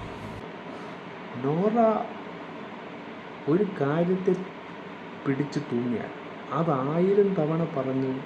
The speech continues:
ഫലിപ്പിക്കുന്ന ഒരു ഗെയിം സ്ട്രാറ്റജി. അത് നമ്മൾ ഇന്ന് കണ്ടു. അതിൻ്റെ ആഫ്റ്റർ തെളിവ്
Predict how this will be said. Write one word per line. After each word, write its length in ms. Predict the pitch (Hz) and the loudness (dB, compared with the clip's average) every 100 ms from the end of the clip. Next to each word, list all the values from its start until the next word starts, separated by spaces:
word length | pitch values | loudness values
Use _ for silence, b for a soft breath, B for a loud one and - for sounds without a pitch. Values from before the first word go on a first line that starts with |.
| - - - - - - - - - - - - - | -10 -12 -12 -12 -12 -12 -12 -12 -12 -10 -12 -6 2
ഫലിപ്പിക്കുന്ന 800 | 131 147 151 - 175 156 135 120 143 170 - - - - - - - - - - - | 4 4 0 -4 -2 0 0 0 -4 -8 -10 -10 -10 -10 -10 -10 -10 -10 -12 -6 -2
ഒരു 140 | 113 104 | 0 0
ഗെയിം 160 | 101 95 - | -2 -4 -6
സ്ട്രാറ്റജി. 440 | - - - - - - - - - - - - - | -10 -10 -10 -10 -10 -10 -10 -10 -10 -12 -12 -12 0
അത് 100 | 151 190 | 4 6
നമ്മൾ 180 | 180 185 175 | 6 4 4
ഇന്ന് 140 | 180 160 | 4 2
കണ്ടു. 240 | 151 139 - - - - - - - 117 | 2 0 -2 -8 -12 -12 -12 -12 -4 0
അതിൻ്റെ 280 | 156 175 165 139 | 2 4 4 2
ആഫ്റ്റർ 280 | 151 - 165 165 | 0 0 0 0
തെളിവ് 340 | 127 123 123 | -2 0 0